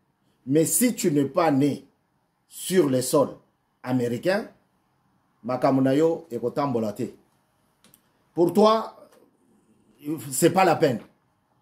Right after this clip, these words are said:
On a vu, on a vu ça avec Barack Obama.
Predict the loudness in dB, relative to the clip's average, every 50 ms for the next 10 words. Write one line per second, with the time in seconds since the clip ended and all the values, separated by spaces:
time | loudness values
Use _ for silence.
0 | _ _ _ _ _ _ _ _ _ _ _ _ _ _ _ _ _ -8 -4 -2
1 | 0 0 0 0 -2 0 2 2 2 2 0 -6 -12 _ _ _ _ _ _ -10
2 | -8 -6 -4 -4 -4 -2 -2 -2 -2 -2 0 2 2 2 0 -4 -16 _ _ _
3 | _ _ _ _ _ -12 -8 -4 -4 -4 -4 -4 -8 -8 -8 -8 -12 _ _ _
4 | _ _ _ _ _ -20 -12 -6 2 4 6 6 6 4 2 -2 -4 -10 -10 -10
5 | -8 -6 -6 -6 -6 -8 -10 -14 -20